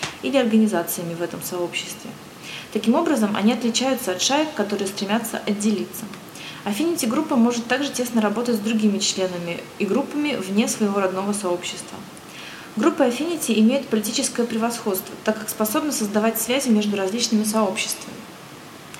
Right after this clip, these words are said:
Хотя аффинити-группы являются наиболее закрытыми структурами, распространенная критика, употребляемая динозаврами, большинство анархистов чувствуют себя комфортно,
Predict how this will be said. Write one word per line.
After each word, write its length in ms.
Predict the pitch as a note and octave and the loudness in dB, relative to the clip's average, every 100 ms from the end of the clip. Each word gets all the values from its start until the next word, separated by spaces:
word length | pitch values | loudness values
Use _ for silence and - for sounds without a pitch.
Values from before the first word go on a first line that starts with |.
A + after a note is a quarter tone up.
| - - - | -14 -14 -8
Хотя 260 | - A#3 C#4+ | -2 4 4
аффинити-группы 720 | C#4 C#4+ C4+ B3 A3 D4 A#3+ | 4 2 2 4 2 2 4
являются 440 | A3 A#3+ B3+ - | 4 4 2 2
наиболее 360 | G#3 G#3 A3 A#3 | 4 6 6 4
закрытыми 520 | A3 G#3+ E4 D#4+ A#3+ | 4 2 0 4 4
структурами, 680 | G#3 - G3 - F#3 E3+ D#3+ - - - - - | 4 0 -4 0 0 0 -4 -8 -12 -14 -10 -8
распространенная 720 | F#3+ G#3 A3 A3 G#3 F3+ F#3 | -4 -4 2 4 4 2 2
критика, 340 | A3 G#3 - | 2 2 -2
употребляемая 720 | F#3 - G#3 G3+ G3 F3+ F3+ | -6 -2 0 4 4 2 0
динозаврами, 640 | F3+ F#3 F#3+ F3+ E3+ E3+ E3 - - - - - | -4 -2 0 0 0 -4 -8 -10 -12 -14 -14 -4
большинство 420 | G#3 G#3+ A#3+ D4+ | 0 2 2 4
анархистов 560 | D#4 A#3+ A3+ F4 C#4+ C#4 | 4 4 2 2 2 0
чувствуют 380 | D4 - B3+ - | -2 -2 -4 -2
себя 180 | A3 | 0
комфортно, 600 | A#3+ A#3+ A#3 A3 G3 F3 | 2 4 2 0 -2 -2